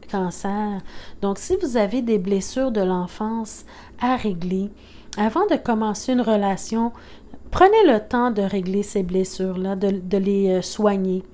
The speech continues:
Et, euh, si vous le, vous, si vous le décelez chez une autre personne également, ben, d-, dites-lui de régler ses,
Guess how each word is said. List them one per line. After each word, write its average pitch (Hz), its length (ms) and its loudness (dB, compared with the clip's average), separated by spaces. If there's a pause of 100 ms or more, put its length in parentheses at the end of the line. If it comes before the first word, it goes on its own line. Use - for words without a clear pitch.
(680)
Et, 214 320 6
euh, 190 340 6
si - 280 0
vous 269 140 4
le, 233 200 8
vous, 262 540 4 (100)
si - 240 2
vous 269 180 2
le 202 540 6 (140)
décelez 247 580 2
chez 202 300 0
une 196 120 0
autre 208 140 -2
personne 247 420 -2
également, 190 540 -2
ben, 202 260 -4
d-, - 80 -12
dites-lui 226 640 0 (440)
de 202 100 4
régler 208 640 0
ses, 190 420 0